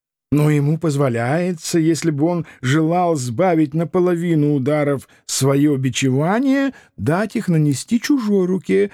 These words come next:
хотя бы она и была несколько тяжелая». «Ни чужая, ни своя, ни тяжелая, и никакая рука не дотронется до меня», — сказал Санчо.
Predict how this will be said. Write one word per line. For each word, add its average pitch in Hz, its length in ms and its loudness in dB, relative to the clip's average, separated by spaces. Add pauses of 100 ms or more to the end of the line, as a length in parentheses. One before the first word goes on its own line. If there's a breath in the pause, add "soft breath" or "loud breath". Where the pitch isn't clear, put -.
(140 loud breath)
хотя 135 320 0
бы 127 200 -2
она 107 320 0
и 98 80 0
была 101 540 -2 (600)
несколько 190 600 -2
тяжелая». 90 800 -6 (1400)
«Ни 202 340 4
чужая, 294 560 0
ни 294 100 0
своя, 240 520 0
ни 247 340 0
тяжелая, 247 680 0 (120 soft breath)
и 226 80 2
никакая 247 420 2
рука 233 320 -2
не 277 120 -4
дотронется 247 680 -2
до 330 120 0
меня», — 185 360 0 (360)
сказал 147 380 0
Санчо. 135 520 0